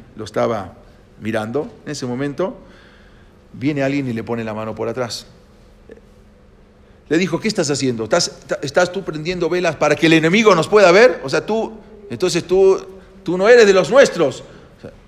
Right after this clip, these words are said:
porque tú estás encendiendo velas cuando el campamento es de noche para que nos puedan ver justamente los, eh, los enemigos." Le dijo, "No."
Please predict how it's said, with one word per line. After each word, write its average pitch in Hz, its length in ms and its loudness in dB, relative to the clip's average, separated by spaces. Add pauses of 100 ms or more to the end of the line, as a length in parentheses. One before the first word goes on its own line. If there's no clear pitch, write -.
porque 139 260 -2
tú 202 120 -4
estás 220 200 2
encendiendo 220 480 0
velas 214 220 6
cuando 151 240 -2
el 139 40 -6
campamento 156 420 -4
es 190 60 2
de 214 80 2
noche 190 380 -2 (300)
para 151 200 4
que 165 160 2
nos 156 180 -2
puedan 202 280 2
ver 226 360 2 (420)
justamente 202 640 2
los, 175 260 0
eh, 120 120 -8 (220)
los 160 200 -2
enemigos." 185 520 0 (1200)
Le 143 80 -2
dijo, 147 200 2
"No." 185 420 2